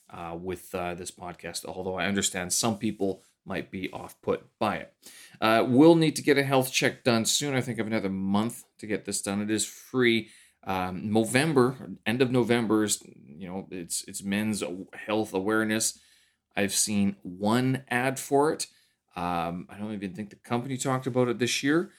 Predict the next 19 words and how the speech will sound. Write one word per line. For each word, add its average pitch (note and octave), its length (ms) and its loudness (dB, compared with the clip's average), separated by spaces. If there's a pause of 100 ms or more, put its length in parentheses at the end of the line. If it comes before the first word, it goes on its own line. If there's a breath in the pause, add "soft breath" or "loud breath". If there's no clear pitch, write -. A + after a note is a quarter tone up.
(300 soft breath)
There F#2+ 300 -4
just A2 300 0
wasn't G#2+ 340 0
very G2+ 220 0
much G2 240 -2
of F#2 80 -10
a, F#2 160 -2
a F2 100 -4
push, - 520 -2 (280 soft breath)
uh, F#2 180 -8
in G2+ 160 -10
that F#2 200 -6
regard. F#2+ 500 -2
Twitter B2 280 4
was A2 160 0
rather G#2 280 2
silent G2 560 0
as F#2+ 220 -8
well. F#2 360 0